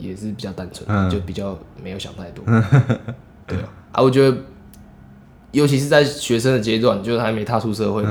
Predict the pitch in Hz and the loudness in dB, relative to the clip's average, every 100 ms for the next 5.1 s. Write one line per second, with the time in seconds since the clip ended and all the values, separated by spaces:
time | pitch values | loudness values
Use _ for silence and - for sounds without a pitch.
0 | 98 87 87 - - 127 123 120 110 - | 0 -2 -8 -12 -4 0 2 0 -2 -12
1 | - - - - 104 104 123 - - - | -20 -20 -20 -6 -2 0 0 -2 -4 0
2 | 139 135 120 113 104 107 - 123 123 123 | 2 2 4 4 2 0 0 0 0 -2
3 | 127 131 127 123 104 95 104 98 82 - | 0 4 4 2 0 -2 -4 -6 -8 -14
4 | - 120 113 123 113 110 110 113 117 104 | -4 0 2 2 2 0 0 0 2 0
5 | - | -4